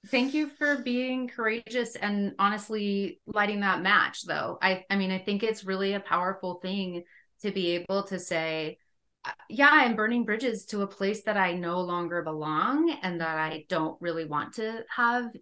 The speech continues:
as a part of my life any longer, and that I can see now damaged me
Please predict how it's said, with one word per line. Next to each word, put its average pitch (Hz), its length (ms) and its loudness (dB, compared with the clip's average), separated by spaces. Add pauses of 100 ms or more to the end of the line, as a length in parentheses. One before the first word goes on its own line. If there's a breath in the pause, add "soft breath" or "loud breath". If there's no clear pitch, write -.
(140)
as 226 240 0
a 226 40 -4
part 226 200 -4
of 226 80 -6
my 220 120 -4
life 214 280 -2
any 214 160 -6
longer, 214 320 -4
and 202 140 0
that 180 100 -4
I 180 80 -2
can 180 260 -12
see 185 180 -8
now 170 200 -4
damaged 160 600 -6
me 156 360 -2